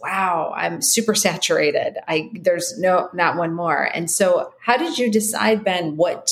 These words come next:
to subtract? I think for some of our listeners, that's even more difficult at times to say, "Okay, I,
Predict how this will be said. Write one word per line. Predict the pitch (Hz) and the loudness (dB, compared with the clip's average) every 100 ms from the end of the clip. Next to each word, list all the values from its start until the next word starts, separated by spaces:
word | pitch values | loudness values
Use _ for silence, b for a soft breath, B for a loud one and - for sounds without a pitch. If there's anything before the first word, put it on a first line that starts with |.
| - | -2
to | 185 175 170 170 - _ _ _ | -2 0 0 -2 -6 _ _ _
subtract? | - - 214 208 - 196 226 - - | -2 0 0 -2 0 2 2 0 -2
I | 196 | -2
think | 196 226 214 170 | 2 2 0 -4
for | - 190 175 | 0 2 2
some | 175 190 | 2 2
of | 202 | 2
our | 196 160 | 2 2
listeners, | 165 165 165 156 156 | 2 0 -2 -2 -2
that's | 156 165 175 - B B B B | 0 0 0 -6 B B B B
even | 202 196 190 160 135 | 2 2 2 -2 -8
more | 135 156 156 208 269 | -8 0 4 4 4
difficult | 226 185 165 165 160 - | 0 0 0 0 0 -2
at | - | -6
times | - 139 - - | -6 -6 -4 -4
to | - | -2
say, | 143 151 143 | 0 2 2
"Okay, | 160 160 | 2 2
I, | 151 | 2